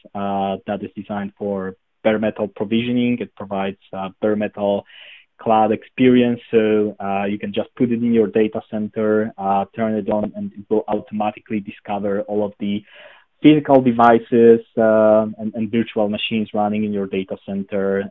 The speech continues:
Uh, it provides a kind of an I P address management, uh, feature as well. And, uh, what's the most important, uh, you can automate, uh, bare metal provisioning, uh, using maas. So yes, maas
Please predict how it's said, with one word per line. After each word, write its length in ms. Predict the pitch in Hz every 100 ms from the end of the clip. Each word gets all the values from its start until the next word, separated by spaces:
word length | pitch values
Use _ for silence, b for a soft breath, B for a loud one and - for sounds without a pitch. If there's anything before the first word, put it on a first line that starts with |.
| 98
Uh, 180 | 92 95
it 60 | _
provides 440 | 101 92 90 90 _
a 80 | 87
kind 300 | - 98 95
of 60 | 90
an 220 | 90 92 -
I 140 | 98
P 140 | 92 101
address 240 | 95 95 -
management, 540 | 113 110 101 110 107 - _
uh, 260 | 101 101 104 -
feature 320 | 131 - 117
as 80 | 113 -
well. 320 | 113 110 110 B B B B _ 113
And, 360 | 113 113 113 - -
uh, 280 | 110 107 107
what's 240 | 110 - _
the 40 | 95
most 320 | 90 123 160
important, 640 | 143 143 139 127 123 117 - -
uh, 280 | 107 107 107 104
you 100 | 107
can 320 | 107 107 104 -
automate, 640 | 113 117 113 110 107 104 101 - 104
uh, 200 | 101 95
bare 200 | 101 98
metal 220 | 95 95
provisioning, 640 | - 92 95 92 85 87 - _ 80
uh, 300 | 82 82 82 92
using 360 | 95 87 87
maas. 200 | 85 82 _ -
So 260 | 85 82 - _ -
yes, 220 | 113 196 - _ _ _
maas 340 | 107 117 139